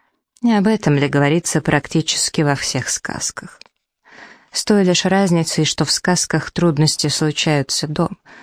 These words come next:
а в жизни они начинаются после венчания. Про первые недоумения и пелену, спадающую с глаз, когда люди начинают жить вместе, мы уже говорили раньше.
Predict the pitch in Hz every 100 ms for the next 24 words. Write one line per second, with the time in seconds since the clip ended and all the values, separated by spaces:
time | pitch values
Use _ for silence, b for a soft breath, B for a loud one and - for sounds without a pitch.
0 | B B - 185 160 180 160 156 147 147
1 | - 156 151 143 - 135 - 180 - -
2 | 123 - 139 - - - - _ _ _
3 | b b b b b b b b 214 214
4 | 214 196 175 170 151 156 151 170 170 156
5 | - 160 139 131 151 - - 170 175 170
6 | - 165 156 156 160 160 - 156 147 156
7 | 151 143 147 143 - 151 139 131 123 -
8 | 139 170 - - 156 - B B - 220
9 | 196 160 147 135 143 135 127 - 143 -
10 | -